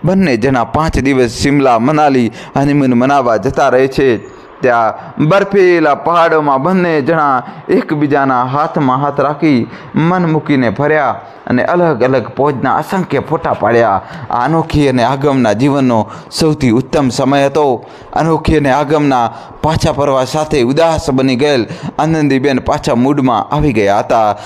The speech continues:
દોસ્તો, કહાની છેલ્લા સુધી જોજો. તેઓ અનોખીને લઈને સગા સંબંધીઓને ત્યાં અને આડોશ પાડોશમાં ફરતા અને વહુના વખાણ કરતા, કેમ કે આનંદીબેન જાણતા હતા કે વહુના વખાણ એ ડિપોઝિટ છે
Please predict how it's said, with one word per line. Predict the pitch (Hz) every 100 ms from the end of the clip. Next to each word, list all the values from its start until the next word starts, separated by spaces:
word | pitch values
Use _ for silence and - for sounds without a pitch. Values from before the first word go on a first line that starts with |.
| - -
દોસ્તો, | 123 123
કહાની | - 143 143 120
છેલ્લા | - 147 131
સુધી | 123 117 113
જોજો. | 120 113 107 87 - - -
તેઓ | 123
અનોખીને | 123 156 147 151 127 123 110 113 - 135
લઈને | 156 208 202 175
સગા | 190 190 190
સંબંધીઓને | 165 170 180 175 175 160
ત્યાં | 143 175 160 135 - - -
અને | 135
આડોશ | 139 180 190 180 165 160
પાડોશમાં | 139 156 170 156 143
ફરતા | 117 156 165 190 156
અને | 120 - - 127 123
વહુના | 147 175 160 131
વખાણ | 139 - 180 165 147
કરતા, | 135 160 - 175 147 101 - - -
કેમ | 131
કે | 127 120
આનંદીબેન | 147 147 139 131 120 110
જાણતા | 147 143 - 131
હતા | 127 147 135 110
કે | - - -
વહુના | 123 151 165 143
વખાણ | 113 147 156 151 139
એ | 127
ડિપોઝિટ | 123 131 151 139 135
છે | 139 160 131